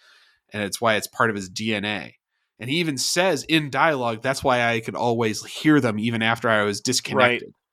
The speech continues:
Speaker 2: And that was, well, let's see. Seven could also do it, but Seven also still had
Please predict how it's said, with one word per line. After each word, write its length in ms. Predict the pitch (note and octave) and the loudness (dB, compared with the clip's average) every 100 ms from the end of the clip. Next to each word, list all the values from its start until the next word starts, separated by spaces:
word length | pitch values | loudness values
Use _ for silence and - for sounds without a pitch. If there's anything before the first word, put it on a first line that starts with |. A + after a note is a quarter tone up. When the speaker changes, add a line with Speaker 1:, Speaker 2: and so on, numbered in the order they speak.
| - | -4
Speaker 2:
And 140 | D3+ D3 | 0 2
that 160 | D3 | 2
was, 420 | A#2+ A#2+ G#2 - - - - - - - - _ _ _ _ _ _ - _ - _ - - D3+ - D#3+ | 0 -2 -2 -6 -8 -18 -12 -4 -4 -4 -12 _ _ _ _ _ _ -20 _ -20 _ -20 -14 -14 -14 -14
well, 400 | E3 E3+ D#3+ D3+ - | -2 4 6 4 -2
let's 180 | A2 - | -6 -6
see. 300 | F#2+ E2+ - | -6 -8 -8
Seven 440 | - D3+ C3+ A#2 | 0 2 4 2
could 140 | - G2 | -2 0
also 300 | F#2+ F#2 G2 | 0 -2 -4
do 120 | F#2 | -4
it, 40 | E2+ | -6
but 120 | F2+ | -4
Seven 360 | - A2+ G2+ | -2 0 -2
also 400 | F#2+ F#2+ F2+ F#2+ | -2 -4 -4 -4
still 340 | F2+ - G2 F2 | -4 -2 0 0
had 240 | F#2 F2+ | 0 -2